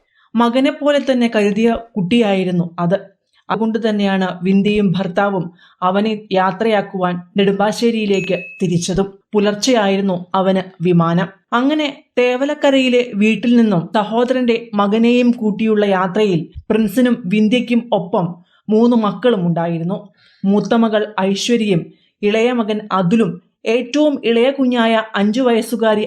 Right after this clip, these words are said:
അൽക്കയുമെല്ലാം അച്ഛനും അമ്മയ്ക്കുമൊപ്പമുള്ള യാത്രയുടെ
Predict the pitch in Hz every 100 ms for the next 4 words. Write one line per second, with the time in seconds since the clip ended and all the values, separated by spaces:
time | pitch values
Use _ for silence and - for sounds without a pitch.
0 | - 196 202 220 233 233 208 214 202 -
1 | - _ - 196 202 254 247 - 220 214
2 | 262 262 277 247 240 214 208 196 196 202
3 | 202 208 240 233 208